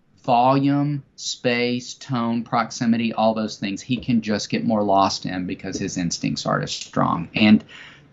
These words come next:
to the degree that we know this about his development, we're not as frustrated. We can do work to get in front of that as opposed to being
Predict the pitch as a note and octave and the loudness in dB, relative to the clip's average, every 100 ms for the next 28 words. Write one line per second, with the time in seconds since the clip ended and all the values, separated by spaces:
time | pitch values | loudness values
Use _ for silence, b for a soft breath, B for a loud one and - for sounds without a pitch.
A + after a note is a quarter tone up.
0 | - - B2 A#2+ B2 A#2 C3 C3+ C3 C#3 | -4 4 6 6 4 4 4 4 4 4
1 | C#3+ D3+ B2+ A2+ A2 A2 - A2+ C#3 C3 | 4 2 -2 0 0 -2 -4 -4 -2 -2
2 | A2 A2+ A2 A2 A2+ A#2 - A#2 A2+ - | -4 0 2 4 2 -2 -4 -8 -8 -6
3 | G2+ F#2 F2 - - A2 A2 A2+ A2 A#2 | -6 -6 -8 -12 -8 2 8 8 8 6
4 | A2+ A#2 A2+ A#2+ A2 A#2 A2+ G#2+ A#2 A2 | 6 4 2 -4 0 2 2 0 0 0
5 | G#2 G2+ G2 G2 G2 - G2+ - F#2+ F#2+ | -2 -4 -4 -4 -10 -10 -10 -8 -4 -2
6 | F2 | -2